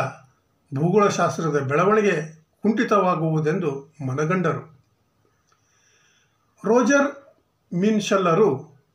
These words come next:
ವಿವರಿಸುವಂತೆ, ಮಾನವನು ಅನಿವಾರ್ಯವಾಗಿ ಪರಿಸರದಿಂದ ಪ್ರಭಾವಿತನಾಗಿರುವನು, ಆದರೆ ಯಾವುದೇ ಪ್ರದೇಶದಲ್ಲಿಯೂ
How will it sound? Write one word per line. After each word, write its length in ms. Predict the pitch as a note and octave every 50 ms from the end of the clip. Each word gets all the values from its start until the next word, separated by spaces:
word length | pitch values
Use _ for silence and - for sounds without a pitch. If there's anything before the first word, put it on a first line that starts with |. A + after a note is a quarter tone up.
| _ -
ವಿವರಿಸುವಂತೆ, 1040 | E3+ E3+ F#3 F#3 F3 D#3+ D#3 - C#3+ C#3 C#3 C3+ - G3+ E3 B2 A#2+ - - - _ _ _ _ _ _ _ _ _ _ _ _ _ _ _ _ _ _ _ _ _ - E3
ಮಾನವನು 600 | E3 A3 C#4+ C#4+ D4 C#4+ C#4+ C#4 C#4+ D#4 - -
ಅನಿವಾರ್ಯವಾಗಿ 1080 | - G3 F#3+ G#3 A3 A3+ A#3 B3 A#3 A#3 A3 G3 F3+ F#3 F3+ G#3 D3 B2 B2 - - - _ _
ಪರಿಸರದಿಂದ 640 | - F3+ G3+ A#3+ - - B3+ A#3 A3 G#3+ A3 G#3+ A3
ಪ್ರಭಾವಿತನಾಗಿರುವನು, 1400 | A3+ A3+ - D#3+ D#3 D#3 E3+ G3 F#3+ F#3+ F#3 G3+ F#3 F3+ F3 E3+ E3 E3 E3 D3+ D3 C3 B2+ - - _ _ _ _ _ _ _ _ _ _ _ _ _ _ _ _ _ _ _ _ -
ಆದರೆ 680 | - E3 D#3+ D#3 C#3+ C3 D3 F#3+ C#4 - - - _ _ _ _ _ _ _ _ _ _ _ _ _ -
ಯಾವುದೇ 360 | C#3+ C#3+ E3+ G#3 B3+ C4+ C#4+
ಪ್ರದೇಶದಲ್ಲಿಯೂ 1040 | C#4 C4 A3+ A3 A#3+ A#3 A3+ A3+ G3 G#3+ G#3 G#3+ A#3+ A3 E3 C3 C3 - - -